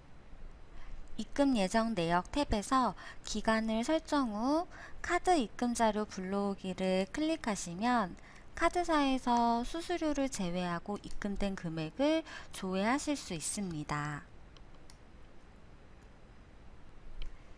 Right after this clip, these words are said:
입금된 내역을 선택하여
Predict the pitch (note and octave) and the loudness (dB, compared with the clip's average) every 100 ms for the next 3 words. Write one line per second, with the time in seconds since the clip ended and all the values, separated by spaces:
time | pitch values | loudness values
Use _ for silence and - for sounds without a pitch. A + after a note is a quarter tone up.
0 | - - - G#3+ - C4+ C4 C4 A3+ F3+ | -16 -18 -12 -10 2 4 6 4 4 4
1 | F3+ F#3 G#3 G#3+ A3 D4 C#4+ D4+ - A#3 | 4 2 2 2 4 2 2 2 2 0
2 | G#3 A#3+ C#4 | 2 4 4